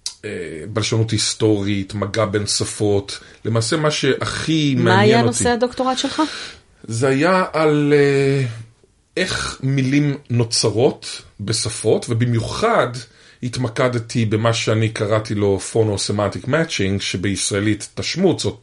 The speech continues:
Speaker 1: תרגום שומר משמעות וצליל. למשל, כשחיים לייב חזן ממציא את המילה משקפיים באלף שמונה מאות תשעים,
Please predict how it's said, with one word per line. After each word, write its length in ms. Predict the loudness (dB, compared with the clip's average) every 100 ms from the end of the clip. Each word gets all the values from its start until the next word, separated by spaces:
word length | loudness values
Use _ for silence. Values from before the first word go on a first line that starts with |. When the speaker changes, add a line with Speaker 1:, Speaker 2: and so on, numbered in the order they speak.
| -4
Speaker 1:
תרגום 380 | -4 0 0 0
שומר 340 | -2 0 0
משמעות 420 | 0 0 -2 0
וצליל. 500 | -2 -2 0 2 0 -4 -18 -18 -16 -16 -16 -16 -18 -18 -6
למשל, 320 | -4 2 2
כשחיים 420 | 2 -2 0 2
לייב 160 | 0 0
חזן 340 | 2 2 2
ממציא 340 | -2 -2 0 2
את 60 |
המילה 240 | 2 2 2
משקפיים 640 | 2 0 0 0 2 2
באלף 180 | 2 2
שמונה 240 | 2 0
מאות 180 | 2 2
תשעים, 640 | 2 0 0 2 2 2